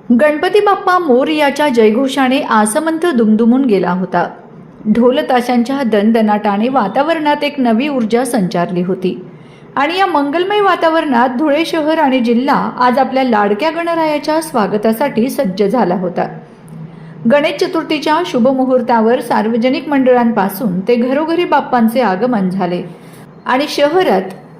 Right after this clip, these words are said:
भक्ती आणि उत्साहाच्या महासागराला जणू उधाण आलं आहे. पुढील दहा दिवस धुळे नगरी याच चैतन्यमय वातावरणात न्हाऊन निघणार आहे. बाप्पाच्या आगमनाची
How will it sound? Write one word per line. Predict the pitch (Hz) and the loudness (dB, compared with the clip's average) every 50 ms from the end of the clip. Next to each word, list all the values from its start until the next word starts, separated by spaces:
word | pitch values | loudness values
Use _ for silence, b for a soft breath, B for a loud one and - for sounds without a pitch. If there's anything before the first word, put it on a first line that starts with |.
| - - - | -14 -6 -2
भक्ती | 220 285 285 285 - - 381 | -2 -2 -2 -4 0 0 0
आणि | 403 381 339 339 339 | 0 0 -2 -4 -4
उत्साहाच्या | 320 247 226 226 - 320 302 294 302 294 - 302 320 | -2 -2 -2 -2 0 -2 0 0 0 -2 -2 -2 -2
महासागराला | 320 294 233 214 202 226 294 320 - 311 285 262 240 262 269 285 294 269 196 196 233 | 0 0 0 0 0 0 -2 -2 0 0 0 2 2 2 2 2 2 0 2 2 2
जणू | 254 240 285 277 294 311 | 2 2 0 -2 -2 -2
उधाण | - 240 240 247 220 240 240 262 277 | 0 0 2 2 2 2 2 2 0
आलं | 277 220 185 175 175 | 0 0 -2 -2 -2
आहे. | 180 175 180 - - 202 - - - - B B B B B B B B - | -2 -2 -4 -2 -2 -2 -2 -4 -10 -14 B B B B B B B B -2
पुढील | 269 269 262 262 269 240 | 0 2 2 2 2 2
दहा | 240 226 226 240 277 | 2 2 2 2 0
दिवस | 254 277 277 277 330 359 359 - | 0 0 0 0 0 0 0 -2
धुळे | 254 262 269 294 | -2 0 0 0
नगरी | 294 285 269 240 247 254 294 294 254 | 0 0 0 0 0 -2 -2 -2 0
याच | 226 220 247 233 - 254 | 0 0 0 -2 -4 -2
चैतन्यमय | - 233 208 196 202 285 294 330 370 381 370 381 370 | 0 2 2 2 0 0 -2 -2 -2 -4 -2 -2 -2
वातावरणात | 339 330 311 311 302 285 277 277 269 247 233 240 254 254 254 | 0 0 0 0 0 0 0 0 0 2 0 0 0 0 0
न्हाऊन | 240 262 247 240 247 262 294 | 0 2 2 2 2 2 2
निघणार | 269 220 - 214 190 185 185 185 | 0 0 0 0 -2 -2 -2 -2
आहे. | 180 185 185 190 196 - - - - - B B B B B B B B B B | -4 -2 -2 -2 -4 -4 -8 -14 -18 -20 B B B B B B B B B B
बाप्पाच्या | 240 294 285 - - 349 370 370 - 453 | 2 2 2 2 2 0 0 2 2 2
आगमनाची | 415 359 330 294 320 320 302 302 294 294 - 320 330 | 2 2 2 0 -2 0 0 0 0 0 -2 -4 -4